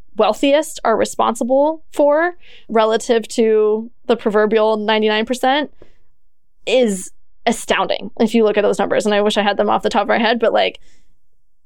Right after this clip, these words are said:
we cannot, as a functional civilization, have that level of waste enabled by people who have no idea how much money they have and are willing to literally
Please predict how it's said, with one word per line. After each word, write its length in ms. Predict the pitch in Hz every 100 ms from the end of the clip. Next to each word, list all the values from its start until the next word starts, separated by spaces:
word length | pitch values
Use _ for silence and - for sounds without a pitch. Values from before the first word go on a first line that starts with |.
| -
we 180 | 226 247
cannot, 800 | - - 247 277 254 233 220 - - -
as 520 | 208 196 190 196 - - - -
a 460 | - 208 208 - - - -
functional 460 | - 226 - 220 202
civilization, 960 | 220 202 202 190 - - 220 226 233 - - - - - - -
have 380 | - 226 202 196 190 -
that 420 | 208 226 208 -
level 680 | 190 185 190 196 - 202 - -
of 480 | - 180 143 117 220 - - - - - - - -
waste 600 | 190 175 143 233 - - - - - -
enabled 560 | 233 214 208 208 202 214
by 140 | 202
people 680 | 202 196 - 190 185 180 - -
who 280 | - 208 190 -
have 240 | 208 208
no 140 | 208
idea 300 | 202 - -
how 140 | 196 202
much 320 | 208 - - - - -
money 240 | 190 196
they 140 | 214
have 280 | 226 240 254 -
and 120 | 208
are 100 | 185
willing 240 | 190 190
to 100 | 196
literally 500 | 202 - - 131 -